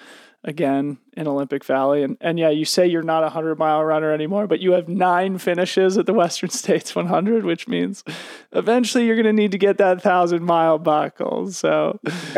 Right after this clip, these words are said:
Speaker 2: Yeah, I will. And, and thank you, Dylan. And I have really enjoyed you on the board. Um, it's been, it's been awesome having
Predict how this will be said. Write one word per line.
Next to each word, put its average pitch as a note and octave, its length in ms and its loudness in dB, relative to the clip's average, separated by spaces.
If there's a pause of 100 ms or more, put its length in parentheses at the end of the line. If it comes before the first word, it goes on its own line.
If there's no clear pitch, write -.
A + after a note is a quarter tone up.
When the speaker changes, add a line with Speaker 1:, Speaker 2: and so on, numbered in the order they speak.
(460)
Speaker 2:
Yeah, G#2+ 140 4
I F#2 100 4
will. G2 360 4
And, C3+ 240 4
and D#3 180 2
thank D#3+ 260 2
you, C3+ 100 4
Dylan. A2+ 380 2
And A2+ 120 0
I A2 80 2
have G#2+ 160 0
really G#2+ 260 2
enjoyed G#2 640 2
you G#2+ 680 0
on G#2 200 0
the G2+ 60 0
board. A2+ 640 2 (180)
Um, G#2+ 800 -6
it's - 260 -8
been, G#2+ 840 -4 (220)
it's - 180 -4
been A2 200 0
awesome A2+ 380 0
having A2 420 0